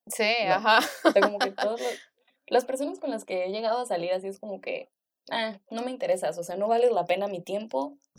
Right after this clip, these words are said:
Speaker 1: Ah,
Speaker 2: ni
Speaker 1: ok.
Speaker 2: siquiera me voy a molestar, con permiso", ¿sabes? O sea, no, no llega al punto de ser tóxico porque no lo permito, o sea, no.
Speaker 1: Sí.
Speaker 2: Es como muy fácil, yo creo que es bien fácil darse cuenta, o sea, cuando alguien de verdad no te va a hacer daño, o sea, no te va a hacer bien en tu vida,
Speaker 1: Ujú.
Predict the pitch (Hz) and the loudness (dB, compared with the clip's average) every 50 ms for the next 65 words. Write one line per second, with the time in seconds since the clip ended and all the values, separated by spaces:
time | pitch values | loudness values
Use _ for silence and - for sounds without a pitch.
0 | - 214 202 196 226 240 240 - - 247 262 262 233 196 196 202 208 214 208 180 | -12 -10 -6 -4 -4 -4 -4 2 4 4 4 4 4 6 6 6 6 6 -2 -4
1 | 170 - - 214 233 240 - - 202 190 180 170 170 170 170 170 - 170 - 170 | -4 0 0 0 0 0 -4 -6 -2 0 0 0 0 -4 -4 -6 -8 -8 -6 -6
2 | 185 - - - 175 - - - _ _ _ _ _ - _ _ _ _ _ - | -6 -6 -8 -8 -8 -10 -10 -10 _ _ _ _ _ -20 _ _ _ _ _ 0
3 | 202 208 208 202 - 220 220 220 226 233 226 226 233 233 233 - 214 214 220 214 | 4 6 6 6 4 2 -2 0 2 2 2 2 0 -2 -2 -6 -10 -6 -4 -6
4 | 196 - 180 - - _ 190 185 - - - - 269 - - 185 180 - 165 165 | -2 -2 -2 -4 -2 _ -4 -4 -4 -12 -12 -12 -12 -8 -8 -10 -6 -4 -6 -4
5 | 175 180 185 185 190 190 190 - 160 160 165 175 180 175 - 175 170 175 - 165 | 0 2 4 4 4 4 2 2 -2 -4 -4 -6 -10 -10 -8 -8 -8 -8 -10 -10
6 | 170 170 170 170 170 - - - - 220 208 202 190 196 _ _ _ _ _ - | -10 -10 -10 -10 -12 -14 -16 -8 -8 -6 -6 -6 -10 -16 _ _ _ _ _ -20
7 | - _ _ _ _ _ _ - 247 247 - 320 294 233 214 220 226 226 226 220 | -20 _ _ _ _ _ _ 2 2 2 2 -2 -2 -2 -2 -2 -2 -2 -2 -2
8 | 233 233 226 269 - _ _ _ _ _ _ 247 285 285 330 339 - 330 294 294 | -2 -2 -4 -6 -10 _ _ _ _ _ _ -2 -2 -2 -2 -6 -6 -8 -8 -8
9 | 302 294 277 269 226 226 233 240 233 220 214 208 202 214 202 196 190 180 185 180 | -8 -6 -2 0 0 0 0 -4 -4 -4 -4 -4 -6 -10 -10 -10 -10 -10 -10 -10
10 | 165 170 170 175 175 175 185 180 180 180 185 196 202 214 214 220 202 _ _ _ | -10 -8 -8 -10 -10 -10 -10 -8 -6 -6 -4 -4 -4 -6 -8 -10 -14 _ _ _
11 | _ _ _ _ - 202 196 190 185 180 185 185 202 208 214 196 - 226 214 214 | _ _ _ _ 4 6 6 6 6 4 2 0 -2 -4 -6 -6 -8 -6 -6 -6
12 | 202 233 214 214 214 202 196 202 208 214 226 - _ 202 202 196 190 190 196 196 | -4 -6 -6 -4 -2 -2 -2 -2 -4 -6 -10 -4 _ -2 -2 0 -4 -6 -6 -4
13 | 196 214 214 202 214 208 196 202 - 175 170 190 196 196 196 214 214 202 190 170 | 0 0 0 0 0 -4 -6 -8 -14 -10 -2 0 2 2 2 0 -4 -6 -6 -4
14 | 175 180 202 262 294 - - - | -2 -2 -2 -2 -4 -12 -18 -20